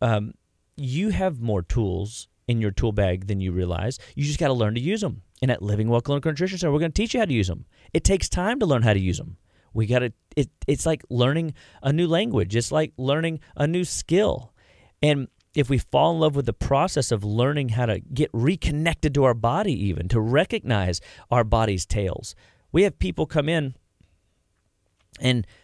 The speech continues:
they're depressed. They are, uh, um, emotionally distrust-, I mean, not trusting of people. They are very, um, pessimistic. They are cautious. And, you know, you know, they're, they,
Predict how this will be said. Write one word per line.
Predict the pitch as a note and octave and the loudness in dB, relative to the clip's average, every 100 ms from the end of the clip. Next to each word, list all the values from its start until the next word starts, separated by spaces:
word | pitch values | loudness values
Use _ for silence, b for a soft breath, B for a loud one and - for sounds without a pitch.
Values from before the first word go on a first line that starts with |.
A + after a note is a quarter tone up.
| - | -2
they're | A2+ | 0
depressed. | G2 - A#2+ D#3 - - - _ _ _ _ b b | 0 2 4 4 -2 -14 -20 _ _ _ _ b b
They | - A2 G#2+ G#2 | 0 4 6 4
are, | - G#2+ G2 F#2 F2+ - _ _ | 2 2 4 2 0 -4 _ _
uh, | A2 G2 - | -4 -4 -2
um, | A2+ - | -2 -2
emotionally | B2 A2 C3+ - B2+ A#2 A2 - | 0 2 2 -2 -2 -2 -4 -8
distrust-, | A2+ C#3 C3 - - - - G#2+ - | -2 0 0 -4 -8 -6 -2 0 -2
I | - | -4
mean, | A2+ G2+ | -2 -2
not | A2+ A2+ A#2 | -2 -2 -2
trusting | - - G2+ - B2 | -4 -2 -2 -2 -4
of | B2 | -4
people. | - B2+ - E3 B B B B | -4 -4 -4 -6 B B B B
They | A#2 A#2 A2+ - | 4 4 4 2
are | G#2+ G2 G2 F#2+ F#2 | 2 4 4 2 0
very, | D#2+ G#2 A2 A#2 A#2+ A#2 G#2 - _ _ _ _ _ _ _ _ _ _ _ G2 A2+ A2 | -4 -4 0 2 2 0 -2 -8 _ _ _ _ _ _ _ _ _ _ _ -12 -6 -4
um, | G2+ G2 G2 F#2 - B B B - | -2 -4 -6 -10 -14 B B B 0
pessimistic. | D#3 D3+ B2+ A#2 - F3 - B B B B | 0 0 -2 -4 -4 -6 -8 B B B B
They | B2+ A#2 A#2 | 4 4 4
are | - A2 G#2 G2+ F#2 - | 2 4 4 2 -2 -8
cautious. | - A#2 A2+ - F#3+ - - - b b b | -2 2 2 0 -4 -6 -10 -16 b b b
And, | - | -4
you | C#3 | -2
know, | B2+ | -2
you | C#3 | 0
know, | B2+ A#2+ | 0 2
they're, | A2 A2 G2 | 2 2 0
they, | A2+ A2 | -4 -4